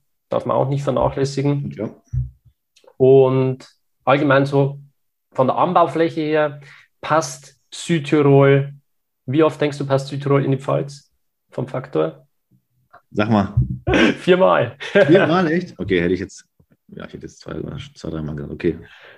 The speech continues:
Speaker 1: Ja, das ist eine schwierige Frage. Ich finde, der Vergleich ist einfach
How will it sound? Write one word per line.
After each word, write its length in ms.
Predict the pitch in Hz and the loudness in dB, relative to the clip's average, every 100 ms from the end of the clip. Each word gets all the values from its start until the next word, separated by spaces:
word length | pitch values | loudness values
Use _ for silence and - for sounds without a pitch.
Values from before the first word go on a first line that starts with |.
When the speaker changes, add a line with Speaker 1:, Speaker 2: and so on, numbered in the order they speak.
| - | 0
Speaker 1:
Ja, 240 | 113 131 | 2 2
das 360 | 135 131 143 135 | 0 -4 -4 -4
ist 180 | 143 139 | -4 2
eine 420 | 139 139 139 143 | 6 6 4 -2
schwierige 420 | - 196 190 151 | -4 -2 0 -2
Frage. 300 | 143 156 156 | 0 2 2
Ich 120 | 143 | 0
finde, 180 | 151 175 | -2 -2
der 100 | 143 | -4
Vergleich 580 | 135 117 - 123 196 190 | -4 -8 -8 -6 -6 -6
ist 140 | 170 | -6
einfach 420 | 117 110 117 110 | -6 -2 -2 -4